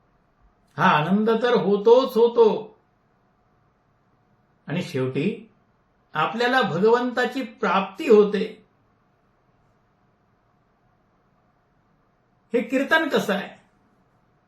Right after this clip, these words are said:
एखादी वस्तू असते,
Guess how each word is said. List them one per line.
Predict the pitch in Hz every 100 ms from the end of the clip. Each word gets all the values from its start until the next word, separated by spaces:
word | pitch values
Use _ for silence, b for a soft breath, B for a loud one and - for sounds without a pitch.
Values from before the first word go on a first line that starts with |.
| _ _ _ _ _ _ _ _ _ _ _ _ _ _ -
एखादी | 196 196 233 254 294
वस्तू | 254 196 - 359
असते, | 190 - 247